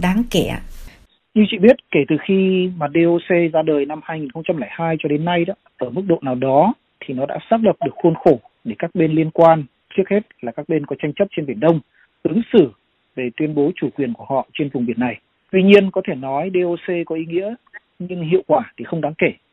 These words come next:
Speaker 2: bởi vì D O C chỉ là một tuyên bố mang tính kêu gọi và khuyến nghị, chứ không mang tính ràng buộc. Chính vì thế, các bên trong asean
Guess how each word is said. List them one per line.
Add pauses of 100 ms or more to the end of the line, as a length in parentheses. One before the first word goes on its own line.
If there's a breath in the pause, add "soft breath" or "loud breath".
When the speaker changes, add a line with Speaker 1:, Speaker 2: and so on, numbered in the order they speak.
(340)
Speaker 2:
bởi
vì
D (100)
O
C
chỉ
là
một
tuyên
bố
mang
tính
kêu
gọi
và
khuyến
nghị, (420)
chứ
không
mang
tính
ràng
buộc. (380)
Chính
vì
thế, (340)
các
bên
trong
asean